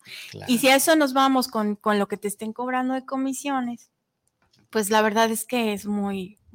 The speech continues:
Speaker 2: no es nada certero. Ahora, la consar ya ha estado, eh, bajando, bueno, estipulando bajar comisiones desde el año pasado. Este,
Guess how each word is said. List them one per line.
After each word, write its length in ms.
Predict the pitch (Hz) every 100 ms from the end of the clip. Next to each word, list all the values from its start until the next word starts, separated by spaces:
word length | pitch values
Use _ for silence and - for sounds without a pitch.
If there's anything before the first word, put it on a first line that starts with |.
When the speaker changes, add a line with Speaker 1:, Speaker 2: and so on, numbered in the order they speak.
| - -
Speaker 2:
no 280 | 233 240 233
es 120 | 226
nada 220 | 220 208
certero. 460 | 208 190 - 165 156 - - - -
Ahora, 400 | 214 202 196 - _ _ _ _
la 160 | 220 226
consar 400 | 240 233 262 262
ya 120 | 262
ha 40 |
estado, 800 | 254 - 240 226 233 254 285 _ _ _ -
eh, 420 | 214 208 202 196
bajando, 800 | 208 214 - 233 220 214 226 285
bueno, 200 | 247 220
estipulando 800 | 202 214 - 226 226 226 240 262 - - -
bajar 440 | 220 - 220 220 _
comisiones 880 | 247 226 202 - 220 214 233 339 - _ _
desde 440 | 220 208 202 208 202
el 120 | 214
año 260 | 214 233
pasado. 680 | 226 254 - 269 269 294 466 _ _ _ _ -
Este, 680 | 214 202 - 202 196 196